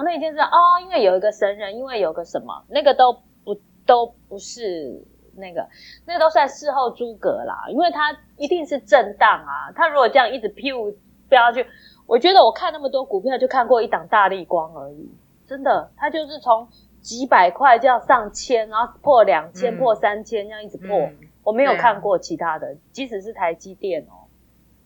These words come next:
Speaker 1: 真的，其实不是，它，它那种震荡什么都不是有原因或什么，所以你说特斯拉，它那个马斯克怎么还，还那样？因为或许他心里面有一个预期，他就是要让它在哪里啊？所以他对于，对于这样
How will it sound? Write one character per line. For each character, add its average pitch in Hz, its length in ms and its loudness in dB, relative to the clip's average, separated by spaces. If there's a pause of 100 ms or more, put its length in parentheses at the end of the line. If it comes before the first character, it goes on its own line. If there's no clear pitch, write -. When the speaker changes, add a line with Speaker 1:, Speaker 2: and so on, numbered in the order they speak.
(120)
Speaker 1:
真 226 140 -14
的， 156 240 -4
其 - 120 -16
实 320 80 -12
不 320 100 -2
是， 370 60 -8 (220)
它， 381 160 6
它 392 140 2
那 381 80 0
种 330 180 0
震 349 160 4
荡 320 140 -6
什 240 80 -6
么 208 80 -8
都 269 100 -10
不 262 240 -18
是 339 200 -6
有 180 260 2
原 185 260 -8
因 240 160 -16
或 247 120 -14
什 202 120 -6
么， 143 100 -10 (280)
所 339 160 -8
以 339 60 -6
你 247 120 -4
说 277 220 0 (140)
特 330 160 2
斯 311 120 4
拉， 294 80 8 (640)
它 285 180 4
那 277 120 -6
个 233 220 -4
马 202 160 -4
斯 269 120 -10
克 277 200 2
怎 196 120 -8
么 190 120 -8
还， 202 280 -4 (200)
还 208 180 -12
那 233 220 -12
样？ 214 220 -6
因 339 100 -2
为 339 180 2 (300)
或 - 240 6
许 196 180 -8
他 247 140 -2
心 269 180 -10
里 208 100 -6
面 220 160 -6
有 165 140 2
一 - 20 -6
个 180 120 -2
预 220 200 -8
期， 151 320 -14
他 208 140 -4
就 220 140 -6
是 247 80 0
要 214 100 4
让 202 180 -2
它 196 180 -6 (180)
在 196 180 2
哪 156 260 -8
里 175 220 -14
啊？ - 160 -14 (340)
所 320 140 -2
以 - 20 0
他 330 60 2
对 294 260 -2
于， 208 80 -20
对 285 200 -2
于 226 100 -12
这 262 80 2
样 226 240 2